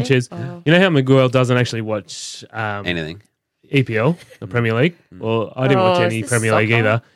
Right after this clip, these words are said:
Speaker 1: except for Arsenal. I've always been a supporter of.
Speaker 3: Mm. Wearing our
Speaker 1: Absolutely.
Speaker 3: Arsenal pants right now.
Speaker 1: <laughs> Wearing them right now. Squandered. They lost three two eventually to Chelsea,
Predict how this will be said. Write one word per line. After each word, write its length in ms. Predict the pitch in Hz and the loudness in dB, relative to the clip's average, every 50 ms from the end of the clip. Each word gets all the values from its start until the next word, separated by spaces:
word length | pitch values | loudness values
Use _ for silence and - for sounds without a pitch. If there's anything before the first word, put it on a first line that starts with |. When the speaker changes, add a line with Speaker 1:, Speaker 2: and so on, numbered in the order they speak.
| _ - | _ -8
Speaker 1:
except 380 | - 123 113 - 127 120 117 | -8 -6 -2 0 0 0 0
for 400 | - - 127 120 120 117 117 113 | 0 -2 0 2 2 2 2 0
Arsenal. 680 | 107 120 139 151 143 - 139 127 117 113 113 117 117 107 _ _ _ _ _ _ _ _ - | 2 2 2 2 0 0 -2 -4 -2 -2 -2 -4 -6 -8 _ _ _ _ _ _ _ _ -4
I've 160 | 110 117 110 | -2 -2 -2
always 240 | 107 107 104 104 101 | -2 -4 -8 -8 -10
been 220 | - - 104 104 104 | -10 -10 -12 -10 -12
a 60 | 101 | -14
supporter 400 | - - _ - 101 104 104 104 | -16 -18 _ -14 -12 -10 -6 -6
of. 200 | 107 127 131 _ _ | -6 -6 -6 _ _
Speaker 3:
Mm. 20 | _ | _
Wearing 140 | 87 85 78 _ _ _ | -20 -20 -20 _ _ _
our 140 | - 135 143 | -2 0 2
Speaker 1:
Absolutely. 640 | 147 135 - 143 135 131 131 139 139 143 143 - - | 2 2 0 0 2 2 4 4 4 4 2 2 2
Speaker 3:
Arsenal 340 | 143 139 135 135 139 135 123 | 4 4 4 4 4 2 2
pants 320 | - 120 151 147 - - | 0 0 -2 -2 -4 -4
right 140 | 101 95 98 | -4 -6 -2
now. 200 | 110 143 427 339 - - | 0 2 2 2 0 -2
Speaker 1:
<laughs> 80 | _ _ | _ _
Wearing 260 | - 117 123 120 107 | -4 -2 -2 -2 -2
them 120 | 101 104 | -4 -4
right 160 | 117 120 117 120 | -4 -2 -2 0
now. 200 | 131 127 123 123 - - - _ _ - - - _ _ _ | 0 -2 -2 -2 -6 -12 -20 _ _ -20 -20 -20 _ _ _
Squandered. 1080 | - - - - - - 147 147 156 160 165 165 175 175 156 131 117 117 131 135 - - _ _ _ _ - | -10 -8 -6 -2 2 6 6 8 8 8 6 6 4 4 4 4 6 6 4 2 0 -6 _ _ _ _ 0
They 120 | 147 139 143 | 2 4 4
lost 240 | 160 170 165 - - | 4 2 2 0 -4
three 200 | 120 135 135 123 | -4 -2 -2 -2
two 420 | - 135 127 117 113 123 139 131 | -2 -2 -2 0 0 -2 -2 -4
eventually 400 | 120 113 117 117 117 - 117 113 110 | -4 -4 -6 -6 -6 -6 -8 -10 -10
to 120 | - 120 | -10 -12
Chelsea, 500 | 107 - 120 104 117 117 - 135 190 202 | -8 -6 -4 -4 -4 -4 -6 -8 -8 -8